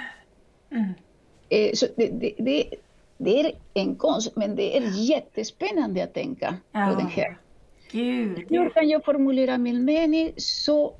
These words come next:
Speaker 2: att personen kan associera fritt?
Speaker 1: Ja.
Speaker 2: Till exempel hur det brukar, vad ska man säga, hur ett visst djur brukar röra på sig.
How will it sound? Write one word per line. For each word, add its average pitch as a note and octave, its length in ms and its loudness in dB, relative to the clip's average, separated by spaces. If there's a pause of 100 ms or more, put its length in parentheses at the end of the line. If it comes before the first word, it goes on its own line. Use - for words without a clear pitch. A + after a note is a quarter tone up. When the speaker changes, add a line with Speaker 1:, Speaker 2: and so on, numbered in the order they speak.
Speaker 2:
att B3+ 440 -4
personen A#3 760 -2 (420)
kan A3+ 200 4
associera A3 560 -2
fritt? - 560 -6 (400)
Speaker 1:
Ja. G3+ 100 -4 (480)
Speaker 2:
Till B3+ 140 4
exempel A#3+ 480 0 (180)
hur C#4 240 0
det A3 140 2
brukar, G#3 760 0 (200)
vad G3 200 -2
ska - 140 -8
man F#3+ 180 -2
säga, - 680 -2 (180)
hur B3 380 2
ett F#3+ 140 0
visst F#3+ 280 0
djur F#3+ 440 2
brukar F3+ 380 0
röra F#3 360 0
på - 120 -10
sig. - 340 -6